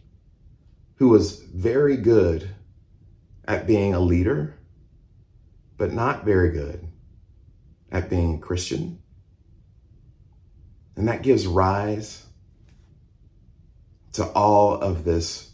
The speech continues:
skepticism and criticism about who Christians are. And so if we're gonna have this Bible, we should at least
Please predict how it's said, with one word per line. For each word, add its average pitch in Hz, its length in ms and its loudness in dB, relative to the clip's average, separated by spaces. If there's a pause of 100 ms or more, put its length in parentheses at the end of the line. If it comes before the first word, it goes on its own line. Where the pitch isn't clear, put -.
skepticism 82 1120 -6 (240)
and 87 120 -2
criticism 82 880 -4 (440)
about 85 720 -4
who 90 160 -2
Christians 90 500 -4
are. 73 380 -8 (1500)
And 107 100 -6
so 139 160 -2
if 135 80 -10
we're 165 60 -2
gonna 196 160 0
have 92 440 -2
this 80 140 -4
Bible, 87 720 -6 (2000)
we 147 80 0
should 190 220 0
at - 180 -4
least 87 680 -2